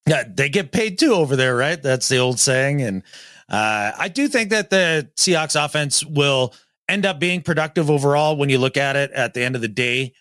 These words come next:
But y-, you're not wrong, dude. There's going to be some moments throughout this game that, uh, the Cleveland Browns defense does come up with some big stops or some big plays.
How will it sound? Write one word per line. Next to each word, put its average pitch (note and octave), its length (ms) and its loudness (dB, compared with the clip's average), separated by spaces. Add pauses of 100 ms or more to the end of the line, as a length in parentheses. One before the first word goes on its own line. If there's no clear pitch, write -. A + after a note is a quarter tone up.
(140)
But C#3 280 -2 (280)
y-, F3 160 -8
you're G3 160 0
not B3 220 -2
wrong, A#2 300 -2
dude. A#2+ 240 0
There's F#3 280 2
going F3 360 2
to E3 80 2
be D3+ 180 2
some C#3 220 2
moments A#2 380 0
throughout A2 280 0
this A#2 220 2
game A2+ 400 -2 (400)
that, A#2 400 -2
uh, A2 220 0
the A#2 140 -4
Cleveland B2 380 -2
Browns A2+ 300 -2
defense G#2+ 380 0
does G#2+ 200 0
come A2 180 0
up G#2+ 160 0
with A2 120 2
some A2+ 180 0
big A2 200 0
stops - 460 0
or F#2+ 120 2
some F#2+ 200 2
big A2 220 -4
plays. F2+ 420 2